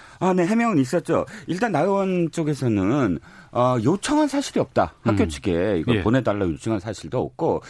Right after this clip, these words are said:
Speaker 1: 또 결과적으로 봐라. 그게 안 됐거든요, 사실은.
Speaker 2: 음, 음.
Speaker 1: 그러니까 뭐 조건이 안 맞아서 무산됐다 이렇게 지금 보도는 나오고 있는데
Speaker 2: 네.
Speaker 1: 어, 나 의원 측에서는, 어, 사실 뭐 학교 측이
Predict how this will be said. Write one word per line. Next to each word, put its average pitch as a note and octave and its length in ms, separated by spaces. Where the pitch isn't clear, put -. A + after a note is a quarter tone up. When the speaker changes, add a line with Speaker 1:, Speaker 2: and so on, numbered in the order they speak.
Speaker 1:
또 C4 100
결과적으로 G#3 640
봐라. A#2+ 500
그게 C3+ 300
안 C3 240
됐거든요, G2+ 540
사실은. G#2 380
Speaker 2:
음, D2+ 40
음. D#2 60
Speaker 1:
그러니까 E2+ 460
뭐 D#2 100
조건이 G2 360
안 D#2 140
맞아서 E2+ 560
무산됐다 D#2+ 600
이렇게 E2 260
지금 D#2 240
보도는 E2 340
나오고 D2 340
있는데 D2+ 460
Speaker 2:
네. G#2 200
Speaker 1:
어, E3 160
나 C3 120
의원 F#3 200
측에서는, D#3 640
어, E3+ 640
사실 G#3+ 520
뭐 D3+ 220
학교 F#3+ 160
측이 C3 800